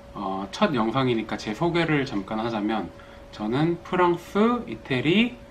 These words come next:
스페인, 독일 뭐 이런 음식점들에서 일을 했고요. 요즘에는 터키 음식에도 관심이 아주 많습니다. 어, 앞으로 한국 음식뿐만 아니라 다른 나라 음식들도 많이 그 찍어서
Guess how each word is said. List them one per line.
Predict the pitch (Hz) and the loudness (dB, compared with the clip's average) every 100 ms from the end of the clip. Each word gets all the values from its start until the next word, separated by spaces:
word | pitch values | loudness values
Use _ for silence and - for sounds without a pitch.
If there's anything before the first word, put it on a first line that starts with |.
| - - - - | -20 -20 -20 -20
스페인, | - - 180 180 202 | -18 -10 0 2 4
독일 | 190 123 123 170 208 214 - | 2 0 4 4 4 0 -6
뭐 | 127 113 | -4 -2
이런 | 113 123 | 0 2
음식점들에서 | 113 113 127 123 117 113 113 110 107 | 0 -2 -6 -4 0 0 -2 -4 -4
일을 | 101 110 123 | -4 -6 -6
했고요. | 135 113 117 131 - - - - 110 | -8 -4 2 2 2 -8 -18 -12 -8
요즘에는 | 113 131 117 113 | -2 2 2 2
터키 | 143 196 - | -2 -2 2
음식에도 | 143 117 120 113 104 101 98 | 2 2 0 -2 -2 -6 -6
관심이 | - 107 104 110 | -6 -4 0 0
아주 | 92 87 | -2 -4
많습니다. | 92 85 87 78 73 - - - - - - | -10 -8 -8 -8 -10 -14 -16 -16 -16 -16 -14
어, | 95 95 98 98 98 - - - - - - - - - | -8 -6 -4 -6 -8 -10 -16 -16 -18 -16 -16 -16 -16 -8
앞으로 | - - 175 156 147 147 | -8 -2 2 6 6 6
한국 | 202 226 226 | 6 6 6
음식뿐만 | 139 127 131 151 156 135 | 6 4 2 4 6 6
아니라 | 101 107 139 127 | 2 0 2 2
다른 | 113 117 139 | 2 2 2
나라 | 143 127 | 2 2
음식들도 | 101 104 - 113 107 | 0 -4 -6 -6 -6
많이 | 98 104 110 110 104 104 - - - - - - | -4 -2 -2 0 0 -2 -10 -20 -20 -20 -20 -18
그 | - 87 - | -16 -14 -4
찍어서 | 156 147 131 170 226 - | 0 2 4 6 6 4